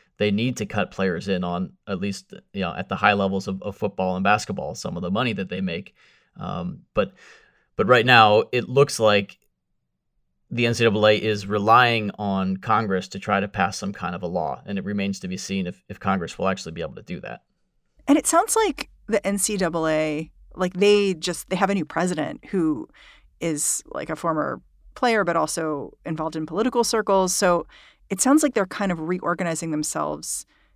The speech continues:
Speaker 2: thinking that they're going to be making a case in the world of politics right now. Is that fair?
Speaker 1: Totally. Yeah. The, the new president of the N C double A who took over this March is the former governor of Massachusetts, who was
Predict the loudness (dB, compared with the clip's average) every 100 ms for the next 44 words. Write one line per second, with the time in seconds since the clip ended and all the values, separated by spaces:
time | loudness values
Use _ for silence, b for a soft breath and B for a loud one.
0 | _ -14 2 2 4 0 -2 -6 -12 _
1 | -6 -4 2 4 4 2 0 -2 -2 -4
2 | -4 -4 -4 -4 -6 -6 -8 -6 -4 -4
3 | -4 -6 -14 _ _ _ _ _ _ _
4 | 2 4 4 2 0 -2 0 0 -2 -6
5 | -4 -4 -4 -4 -6 -6 -8 -2 4 4
6 | 4 2 2 -2 _ _ _ -14 2 4
7 | 4 0 -8 -2 2 2 2 0 0 2
8 | 2 4 4 4 0 0 -2 -2 2 2
9 | 2 0 -4 0 2 2 -2 -2 0 0
10 | 0 -6 b b b b 2 2 0 2
11 | 4 4 4 4 4 4 2 4 2 0
12 | -4 -4 -4 -6 -8 -12 -4 -2 2 2
13 | 2 -4